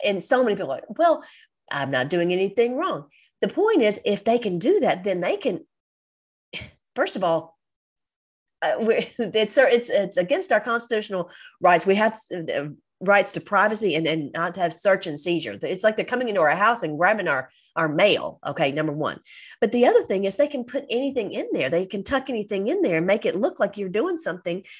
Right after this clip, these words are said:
that you didn't do. I mean, it, the whole thing is, is, it just rife for, for corruption.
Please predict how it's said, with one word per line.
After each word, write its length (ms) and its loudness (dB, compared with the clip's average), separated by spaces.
that 120 2
you 140 0
didn't 280 0
do. 400 2
I 60 -2
mean, 200 -4
it, 140 -4
the 80 2
whole 220 0
thing 340 0
is, 280 -6
is, 380 -6
it 100 -2
just 240 -2
rife 420 2
for, 420 -2
for 160 -4
corruption. 460 0